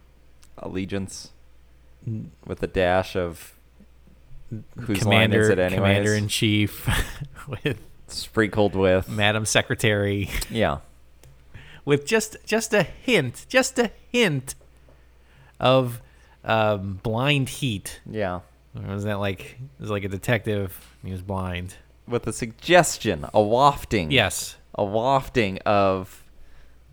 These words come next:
Speaker 1: Sue Thomas, F B I, spelled Y,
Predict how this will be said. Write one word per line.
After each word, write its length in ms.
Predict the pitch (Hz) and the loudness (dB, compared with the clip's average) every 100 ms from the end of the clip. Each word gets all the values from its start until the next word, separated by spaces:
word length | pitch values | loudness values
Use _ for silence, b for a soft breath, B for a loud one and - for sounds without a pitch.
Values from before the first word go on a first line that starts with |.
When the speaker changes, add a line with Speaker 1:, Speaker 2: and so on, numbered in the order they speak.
| - - - | -20 -20 -14
Speaker 1:
Sue 280 | 92 - 123 | -6 -2 0
Thomas, 500 | 104 110 104 95 - - | 0 0 2 0 -4 -2
F 260 | 101 - | -2 0
B 180 | - 92 - | -2 -2 2
I, 360 | 95 87 82 | 4 4 2
spelled 580 | 78 - 98 87 82 - - - - _ _ - _ _ - | -2 -2 0 0 -2 -6 -20 -20 -20 _ _ -20 _ _ -4
Y, 560 | 101 92 87 85 85 | 2 4 4 2 -4